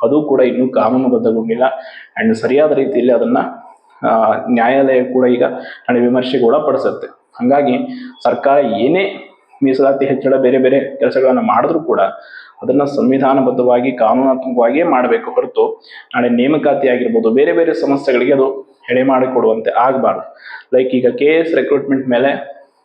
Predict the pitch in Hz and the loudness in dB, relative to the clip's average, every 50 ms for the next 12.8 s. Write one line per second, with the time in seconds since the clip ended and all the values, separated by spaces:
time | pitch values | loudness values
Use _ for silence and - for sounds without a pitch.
0 | _ 127 123 127 123 - 123 131 147 147 151 143 131 117 123 123 135 - - - | _ 0 0 2 2 2 2 2 2 2 2 0 0 0 0 0 -2 -4 -2 -2
1 | 147 151 160 - 151 120 110 113 107 104 104 - - - - - - - - - | 0 0 0 0 0 -2 0 0 0 0 -2 -2 -6 -12 -18 -20 -20 -20 -8 -6
2 | - - - 131 143 156 - - 156 156 151 151 160 147 139 143 139 127 123 135 | -4 -2 0 0 0 0 0 0 -2 -2 0 0 -2 0 2 2 2 2 0 0
3 | 127 127 123 104 - - - - - - - 123 143 143 143 143 139 139 139 - | 0 0 0 0 0 -2 -6 -8 -4 -4 0 0 0 0 0 0 -2 -2 -2 0
4 | - 156 156 143 - - - - - - 123 123 123 - 131 123 117 113 120 107 | -2 0 0 -2 -4 -6 -8 -10 -6 -2 -2 0 0 0 0 -2 -2 -2 -4 -6
5 | 107 - - - - - 127 131 151 147 131 127 123 - - - - - - - | -8 -8 -12 -14 -8 -4 0 2 2 2 2 0 -2 -2 -4 -8 -12 -14 -16 -16
6 | - - - - - 254 214 - - 175 175 170 170 170 170 165 165 160 160 156 | -18 -10 -2 0 2 2 2 2 2 2 2 2 2 2 2 2 2 2 2 0
7 | 156 170 175 175 165 - - - _ _ _ _ _ 135 127 131 143 147 - - | 2 2 2 0 0 -2 -8 -16 _ _ _ _ _ 0 2 2 2 2 2 2
8 | 165 170 165 170 - - - - _ _ _ - 131 131 151 175 175 147 95 - | 2 2 2 -2 -4 -6 -10 -12 _ _ _ 0 0 2 4 4 4 2 2 0
9 | - - 151 - - 143 147 139 120 113 117 139 151 - - - - - - - | 0 -2 -2 0 0 0 0 2 2 2 2 2 0 0 -2 -4 -4 -4 -10 -14
10 | - - - - - - _ _ - - 113 117 113 113 110 - - 143 143 143 | -18 -20 -20 -20 -20 -20 _ _ -2 0 2 2 2 2 0 -2 -2 0 2 2
11 | 139 135 127 127 127 123 123 120 120 120 120 120 117 113 113 117 120 117 117 117 | 2 2 2 2 2 2 2 2 0 0 0 0 0 0 0 0 0 0 0 0
12 | - - - - - _ _ _ - 127 123 135 131 127 127 | -2 -6 -10 -14 -18 _ _ _ -10 -4 -2 0 0 2 2